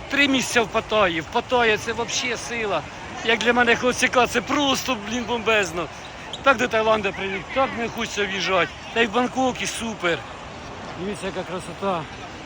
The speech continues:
Ну що, не хочеться улітати. Ну, в десять утра літачок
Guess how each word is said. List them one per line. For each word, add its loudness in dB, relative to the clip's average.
Ну -2
що, 2
не 0
хочеться -4
улітати. 0
Ну, 2
в -10
десять 2
утра 4
літачок 0